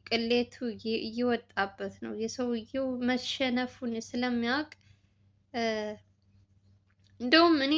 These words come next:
በምርመራው አላመንኩም ነበር። ምክንያቱም ገንዘብ ስላለው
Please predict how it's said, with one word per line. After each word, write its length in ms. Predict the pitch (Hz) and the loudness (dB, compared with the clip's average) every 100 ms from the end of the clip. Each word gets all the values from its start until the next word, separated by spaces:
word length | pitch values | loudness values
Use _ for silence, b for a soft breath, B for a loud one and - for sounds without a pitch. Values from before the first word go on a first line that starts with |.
| 330 | 2
በምርመራው 800 | 233 262 254 262 254 262 269 302 - | 2 2 2 2 2 2 0 0 0
አላመንኩም 760 | 208 220 220 220 220 - 226 | 0 0 -2 -4 -6 -8 -10
ነበር። 320 | 202 196 - 214 | -8 -10 -8 -4
ምክንያቱም 640 | 240 247 294 285 277 294 277 | -2 0 2 2 0 -4 0
ገንዘብ 400 | 277 262 247 269 | 2 2 2 0
ስላለው 600 | - 240 233 220 226 294 | 0 0 2 0 -2 -4